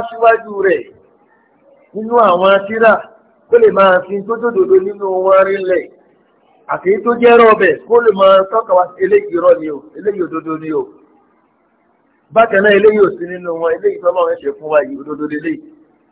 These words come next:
Ọlọ́run ní bákan náà, wa muhaiminan alayhi, kó lè bá lè jẹ́ ní tí yóò máa jẹ́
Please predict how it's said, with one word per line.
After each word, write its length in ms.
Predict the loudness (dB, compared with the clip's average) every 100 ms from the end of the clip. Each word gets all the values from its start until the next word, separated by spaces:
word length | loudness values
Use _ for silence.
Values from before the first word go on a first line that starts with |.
| _ _ -6
Ọlọ́run 220 | 0 2 2
ní 100 | 2
bákan 280 | 2 2
náà, 80 | 0
wa 140 | 2 2
muhaiminan 760 | 0 -6 -6 -6 -8 -2 -2 -2
alayhi, 460 | -2 -2 -2 -8 -18 _ _ _ _
kó 40 | 0
lè 100 | 0
bá 140 | 4 2
lè 140 | 4 2 2
jẹ́ 140 | -2
ní 100 | -2 -10
tí 140 | _ -12
yóò 260 | -2 0 0
máa 240 | 0 -2 -2
jẹ́ 240 | -4